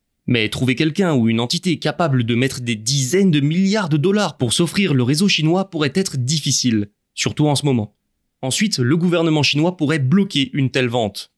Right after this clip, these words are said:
Et pour terminer, TikTok, entre autres, hein, contestera probablement ce projet s'il devient officiellement une loi.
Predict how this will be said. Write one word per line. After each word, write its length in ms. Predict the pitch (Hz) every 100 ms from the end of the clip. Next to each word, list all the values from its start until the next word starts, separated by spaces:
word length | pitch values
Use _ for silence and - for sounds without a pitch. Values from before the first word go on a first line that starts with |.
| _ _ _
Et 140 | - 202
pour 240 | 208 196
terminer, 560 | 202 190 160 147 175 196
TikTok, 500 | - 127 185 202 -
entre 300 | 120 120 -
autres, 240 | 185 180
hein, 180 | 139 151 _
contestera 600 | - 131 160 175 175 190
probablement 680 | - 147 175 214 190 185 202
ce 140 | -
projet 360 | 151 180 185 139
s'il 200 | - 131
devient 200 | 127 131
officiellement 520 | 131 131 143 127 127
une 140 | 123 123
loi. 340 | 120 104